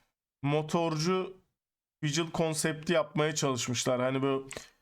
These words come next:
motorcu ilk yardımcı agalar oluyor ya, ona çevirmeye çalışmışlar da çok çok güzel olmamış. Daha güzel Vigil kostümleri gelmişti çünkü. Geçiyorum. Dürüst olacağım. Hmm. Güzel abi, güzel.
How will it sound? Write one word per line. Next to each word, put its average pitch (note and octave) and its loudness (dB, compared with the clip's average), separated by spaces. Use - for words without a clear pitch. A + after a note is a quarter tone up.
motorcu C#3 0
ilk D3 -2
yardımcı C#3+ 2
agalar C#3 0
oluyor E3 0
ya, B2+ 2
ona C#3 0
çevirmeye C#3+ 0
çalışmışlar D3+ 0
da B2+ -2
çok C#3 -4
çok D3 -4
güzel C#3+ 0
olmamış. C#3 -2
Daha C#3+ 2
güzel D#3 0
Vigil D3+ 0
kostümleri D3+ 0
gelmişti C#3 0
çünkü. B2 -2
Geçiyorum. G3 0
Dürüst E3 0
olacağım. D3 0
Hmm. D#3 0
Güzel D#3 2
abi, F3 0
güzel. D3 0